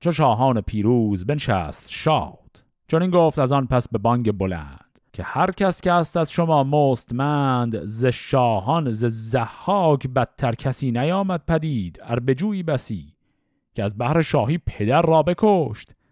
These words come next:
و از آن کشتن ایرانش آمد به مشت. دگر خسرو،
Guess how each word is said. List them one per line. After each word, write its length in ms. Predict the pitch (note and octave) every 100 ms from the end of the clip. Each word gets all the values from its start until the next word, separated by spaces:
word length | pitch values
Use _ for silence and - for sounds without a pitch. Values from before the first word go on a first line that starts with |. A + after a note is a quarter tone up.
| _ B2
و 40 |
از 120 | A#2+
آن 140 | C#3+ B2+
کشتن 380 | B2+ A2+ - D3
ایرانش 480 | A2 A2 E3+ F#3 F#3+
آمد 260 | F3+ D#3+
به 100 | D3
مشت. 580 | C#3+ A#2+ F2 F2+ - - _ _ _ _ _ _ - F2+
دگر 400 | E2+ D3 B3 B3+ - _ _ _
خسرو، 720 | - B3+ - F3+ D3+ D2+ -